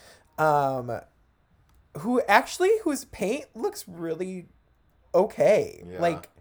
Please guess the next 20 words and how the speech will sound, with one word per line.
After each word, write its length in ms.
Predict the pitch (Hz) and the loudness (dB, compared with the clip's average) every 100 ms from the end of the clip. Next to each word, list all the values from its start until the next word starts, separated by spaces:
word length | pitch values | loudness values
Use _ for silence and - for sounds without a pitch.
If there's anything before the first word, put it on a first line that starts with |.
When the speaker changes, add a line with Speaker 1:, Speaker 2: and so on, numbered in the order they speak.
| _ _ _ | _ _ _
Speaker 2:
I 80 | 92 | -18
thought 240 | - 95 - | -14 -14 -4
so, 60 | 147 | 2
Speaker 1:
I 120 | 180 | 2
was 220 | 214 208 | 2 -2
Speaker 2:
too. 60 | 202 | -4
Speaker 1:
a 20 | |
lit-, 260 | 196 190 - _ _ _ _ | -6 -12 -16 _ _ _ _
I 120 | 160 185 | 0 0
was 280 | 214 - | -2 -2
like, 300 | 202 185 - _ _ _ | -4 -4 -8 _ _ _
"Girl, 460 | 339 370 262 131 147 | -4 0 0 0 -2
you, 200 | 330 349 - | -6 -6 -10
okay, 480 | 381 - 339 370 392 _ - | -10 -4 -4 -4 -12 _ -20
okay." 280 | 427 427 427 453 _ _ _ _ _ _ | -16 -12 -12 -14 _ _ _ _ _ _
Um, 360 | 190 190 185 170 _ _ _ _ - | 2 4 2 -2 _ _ _ _ -4
and 420 | 202 190 175 - - | -2 -2 -4 -12 -6
Crystal 720 | 233 226 - 208 190 175 - _ - | -4 -2 2 2 4 0 -2 _ -8
comments 520 | 185 185 160 151 - | -4 -2 -2 -6 -6
how 440 | 170 147 127 90 | 0 0 0 -4